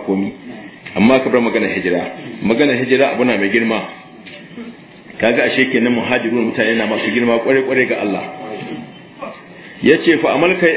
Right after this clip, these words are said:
aiki min wara'i bihar, min wara'il bihar bayan gulallabi. Fa inna Allah haqiq Allah lan yatraka min amalika shay'an." Fa inna Allah haqiq Allah lan yatraka ba shi rage maka shay'an komai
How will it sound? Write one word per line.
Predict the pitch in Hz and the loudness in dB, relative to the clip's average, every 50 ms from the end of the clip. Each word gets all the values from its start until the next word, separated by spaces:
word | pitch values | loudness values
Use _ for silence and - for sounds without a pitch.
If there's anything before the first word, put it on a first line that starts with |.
| 156 | 2
aiki | 175 180 175 - 160 | 2 2 2 0 0
min | 151 160 170 165 | 2 2 4 4
wara'i | 160 147 151 156 160 160 127 151 | 4 4 4 4 2 2 0 0
bihar, | 131 143 131 139 139 135 135 - | 0 0 0 2 0 0 0 -2
min | 135 151 170 175 | -2 0 0 2
wara'il | 160 147 151 165 156 151 143 | 2 4 4 2 2 0 0
bihar | 131 135 117 117 143 139 139 123 | 0 0 0 2 2 2 2 4
bayan | 135 143 147 147 147 | 4 4 4 2 2
gulallabi. | 147 151 143 127 113 113 107 104 104 101 95 - - - - - - - | 0 2 2 2 2 0 0 -2 -2 -6 -8 -10 -14 -20 -20 -20 -12 -4
Fa | - 160 | -2 0
inna | - 175 190 196 190 | 2 2 2 2 4
Allah | 175 170 175 175 170 165 | 4 4 4 4 2 0
haqiq | 151 - 175 175 175 - | 0 0 0 0 0 2
Allah | - 165 165 160 156 143 | 2 2 4 4 4 2
lan | 143 147 156 165 165 165 165 | 2 2 2 2 2 0 2
yatraka | 170 170 165 170 165 143 151 151 - 143 | 2 2 2 2 0 0 0 0 0 0
min | 135 143 147 151 147 - | 0 2 2 2 0 0
amalika | 139 131 131 127 127 - 127 | 0 0 2 2 2 0 0
shay'an." | 113 - 113 113 98 95 92 - - - - - - - - | -2 0 0 0 0 -2 -8 -10 -12 -14 -14 -14 -10 -4 -2
Fa | 139 | 0
inna | - 175 185 185 185 170 | 2 2 2 4 4 4
Allah | 165 170 175 165 151 | 4 4 4 2 0
haqiq | 151 - 165 170 170 165 | 0 2 2 2 2 2
Allah | - 151 156 156 143 | 0 2 2 2 2
lan | 139 143 160 170 | 2 2 2 2
yatraka | 170 175 170 - 156 151 147 - 139 - - | 2 2 2 2 2 0 2 -2 -4 -4 0
ba | 160 160 175 180 | 0 0 0 2
shi | - 156 | 0 0
rage | 160 147 147 143 143 | 0 2 2 2 2
maka | 143 143 - 139 | 2 0 -2 -2
shay'an | - - 156 - - - 135 131 131 - | -2 2 2 2 2 0 -4 -4 0 2
komai | 180 175 170 170 165 151 | 2 4 4 4 4 2